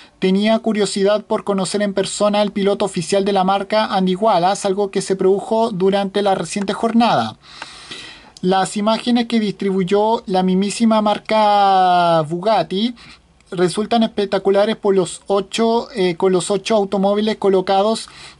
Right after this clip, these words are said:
frente a le-, a la legendaria escalera del Chateau, eh,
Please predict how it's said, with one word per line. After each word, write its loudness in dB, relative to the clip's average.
frente -2
a 4
le-, 2
a -2
la 2
legendaria 0
escalera 0
del 0
Chateau, 0
eh, 2